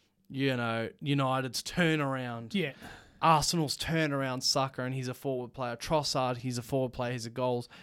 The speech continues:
Speaker 1: I think I mentioned this the other week or whatever when we're doing Liverpool City Future Legends. R-, at,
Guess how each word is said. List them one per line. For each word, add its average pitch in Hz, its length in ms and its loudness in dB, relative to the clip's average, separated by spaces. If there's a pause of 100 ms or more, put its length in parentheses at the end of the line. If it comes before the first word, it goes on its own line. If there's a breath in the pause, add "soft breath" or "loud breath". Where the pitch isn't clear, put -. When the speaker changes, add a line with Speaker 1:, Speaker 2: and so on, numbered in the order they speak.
(120 loud breath)
Speaker 1:
I 147 60 2
think 214 240 0
I 208 80 6
mentioned 180 380 4
this 147 140 -2
the 151 100 0
other 139 260 -2 (340)
week 143 300 0
or 135 100 0
whatever 123 520 -2 (540 soft breath)
when 135 140 -4
we're 135 80 -2
doing 131 300 -2
Liverpool 123 1000 -4
City 127 460 -4
Future 135 360 -8
Legends. 113 560 -6 (680 soft breath)
R-, 147 80 -10 (500)
at, 185 280 2